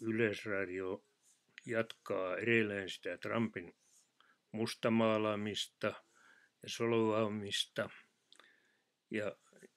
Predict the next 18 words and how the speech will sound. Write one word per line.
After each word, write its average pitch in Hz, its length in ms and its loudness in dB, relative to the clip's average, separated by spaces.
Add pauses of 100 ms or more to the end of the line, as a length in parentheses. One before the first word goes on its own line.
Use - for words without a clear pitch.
(500)
eikös 123 380 -2
tämä 123 280 4
nyt 117 200 0 (100)
pitäisi 117 400 2
olla 117 160 2
selvä 110 500 2
asia, 104 400 -2 (300)
kun 101 220 -8
Trump 123 380 2
on 98 160 -6
laillisesti 104 840 0
valittu 107 720 -2 (840)
Yhdysvaltain 95 880 -2
presidentiksi, 110 1120 -2 (600)
miksi 123 460 0
ihmeessä 107 680 -2
sitä - 260 -4
Yleisradion, 101 840 0